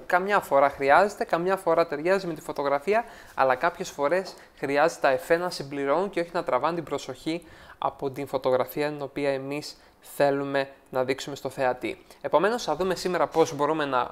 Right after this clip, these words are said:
βάλουμε κάποια συμπληρωματικά όμορφα εφέ, τα οποία μπορείτε να χρησιμοποιήσετε σε οποιαδήποτε φωτογραφία εσείς θέλετε.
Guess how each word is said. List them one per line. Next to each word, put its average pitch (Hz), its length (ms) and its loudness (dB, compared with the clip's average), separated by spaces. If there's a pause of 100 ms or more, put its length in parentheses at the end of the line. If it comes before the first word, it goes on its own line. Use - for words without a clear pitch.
βάλουμε 147 280 4
κάποια 143 220 0
συμπληρωματικά 135 640 -2
όμορφα 143 400 -2
εφέ, 208 320 0
τα 180 60 -2
οποία 180 260 0
μπορείτε 156 260 -2
να 170 60 -8
χρησιμοποιήσετε 170 640 -6 (280)
σε - 160 0
οποιαδήποτε 165 680 -2
φωτογραφία 143 800 -2 (260)
εσείς 139 280 -12
θέλετε. - 420 -2